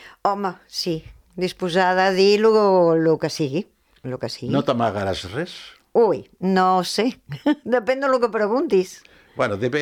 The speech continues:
Speaker 2: jo també et dic una cosa, el que tu expliques, que lògicament sempre és la veritat, eh, que serveixi una mica d'exemple, perquè hi ha persones que també amb l'anonimat de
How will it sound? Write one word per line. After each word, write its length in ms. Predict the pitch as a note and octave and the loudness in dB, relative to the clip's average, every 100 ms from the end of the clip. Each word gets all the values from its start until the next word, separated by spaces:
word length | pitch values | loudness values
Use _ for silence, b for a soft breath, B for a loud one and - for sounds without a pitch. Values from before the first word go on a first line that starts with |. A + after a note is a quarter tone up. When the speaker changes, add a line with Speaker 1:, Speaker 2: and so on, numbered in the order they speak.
| E3+ | 0
Speaker 2:
jo 140 | E3+ G#3 G#3 | 2 0 0
també 160 | F3 | -2
et 40 | D#3 | -2
dic 100 | C3+ | -2
una 160 | A#2 G#2+ | -2 0
cosa, 240 | A2 G#2+ | 0 0
el 80 | A#2+ C#3 | 0 -2
que 80 | |
tu 220 | C3+ G#3+ F3 | -4 0 0
expliques, 540 | - - C3+ B2 D#3+ | 0 -2 -2 0 -4
que 140 | - E2+ | -4 -8
lògicament 520 | F2+ F#2 F2 F#2+ G2+ | -8 -8 -6 -4 -4
sempre 340 | - C#3+ B2 G2 | -2 -2 -2 -6
és 80 | F2+ | -6
la 80 | E2 | -8
veritat, 480 | E2+ E2+ A2 A#2 - B B B | -8 -4 -4 -4 -8 B B B
eh, 160 | - B2 | -6 -6
que 80 | D3 | -4
serveixi 400 | - C#3 E3+ - | -4 -2 -2 -2
una 140 | D#2+ E2+ | -6 -8
mica 240 | F2 F2+ | -8 -8
d'exemple, 640 | E2 D#2+ G2+ F#2 E2+ G#2+ A2 B B | -8 -6 -6 -6 -4 -6 -8 B B
perquè 220 | B2 C3+ | -8 -2
hi 20 | E3+ | -2
ha 80 | |
persones 480 | F3 D3 - A2+ C3 | -2 -2 -2 -2 -4
que 120 | - G2 | -6 -6
també 300 | F2+ F#2 B2+ | -4 -2 -2
amb 100 | G2 | -2
l'anonimat 500 | F#2+ F2+ E2 D#2+ G#2+ | -6 -8 -8 -8 -8
de 80 | G#2 | -8